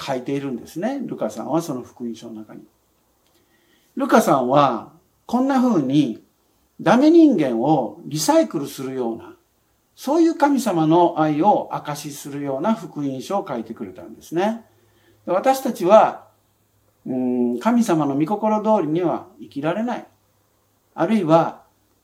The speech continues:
裏切ってしまうかもしれない。けれども、神様は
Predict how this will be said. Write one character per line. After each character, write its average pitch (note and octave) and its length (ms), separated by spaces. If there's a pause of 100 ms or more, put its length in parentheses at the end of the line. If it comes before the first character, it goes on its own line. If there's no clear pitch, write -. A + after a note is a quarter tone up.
(140)
裏 F#3+ 200
切 A#3 80
っ - 40
て A#3 140
し A#3 120
ま A3 180
う A3 40
か F3+ 100
も C3 100
し C#3+ 120
れ D#3 80
な D#3+ 140
い。 - 120 (920)
け A3+ 120
れ A3 100
ど F3+ 100
も、 - 420 (340)
神 G3 240
様 D#3 260
は G3+ 340